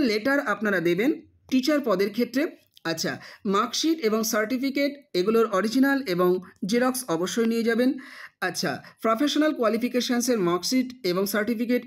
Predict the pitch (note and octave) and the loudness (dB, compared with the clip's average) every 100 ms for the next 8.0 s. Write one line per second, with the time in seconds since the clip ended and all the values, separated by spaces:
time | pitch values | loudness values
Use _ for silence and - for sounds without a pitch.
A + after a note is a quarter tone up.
0 | E3 E3 G#3+ A3+ A#3 A#3 A#3+ B3 - - | -2 0 2 2 2 2 2 0 -2 -16
1 | - C4 D#4+ D4+ G#3+ F#3+ A3 A3+ G#3+ A#3+ | -4 0 0 0 0 0 0 2 0 0
2 | B3 B3 B3+ A#3+ B3 B3 B3+ F3 E3+ F#3+ | 0 0 0 -2 -2 0 0 0 2 2
3 | G#3+ A3 A3+ A#3+ B3+ - - - F3 F3+ | 2 2 2 2 0 -2 -16 -8 -2 0
4 | F#3 F#3 A#3 C4 D4 D4 G#3+ F3+ F#3+ F#3+ | 0 0 0 2 2 2 0 2 2 0
5 | G#3+ A3 C#4 C4+ G#3 G3 G3 A#3 A3 B3+ | -4 -2 -2 0 2 2 2 2 2 2
6 | F3 F#3 G3+ C#4 C#4+ F#3 G3+ F#3+ D#3 D#3+ | 0 -2 0 -2 -2 -2 -2 -2 -2 0
7 | E3+ C#4 - - - G#3 G3 F3+ E3 | 0 0 -4 -12 -4 0 0 0 0